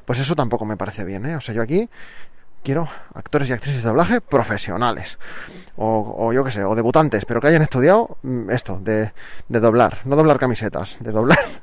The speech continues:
<laughs> de doblar, em, películas y series.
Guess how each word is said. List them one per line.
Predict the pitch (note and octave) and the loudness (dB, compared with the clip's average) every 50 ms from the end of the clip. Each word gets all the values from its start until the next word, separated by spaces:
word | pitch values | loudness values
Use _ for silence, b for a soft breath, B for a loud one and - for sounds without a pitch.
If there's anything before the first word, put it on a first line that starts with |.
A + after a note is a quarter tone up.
| - - - | -10 -10 -10
<laughs> | - - - - - - - - | -10 -12 -12 -12 -12 -14 -12 -6
de | - C3 | -2 2
doblar, | A#2 A2+ A2+ B2+ C3 C3+ C3+ - - - | 2 4 4 4 4 2 2 -2 -8 -8
em, | - C3 A#2+ A#2 A2+ A2 A2+ A2 G#2+ G#2+ - - - - | -4 -4 -2 0 0 -2 -2 -4 -6 -8 -10 -8 -4 -2
películas | A#2 G#2 A2+ - - F2+ C#2+ - - - B B B B B B B B B B | -2 -2 -2 -2 -4 -6 -6 -8 -8 -10 B B B B B B B B B B
y | - A#2+ | -8 -6
series. | - - G#2+ E2 D#2+ D2 - - - | -4 -2 -2 -2 -4 -6 -8 -12 -16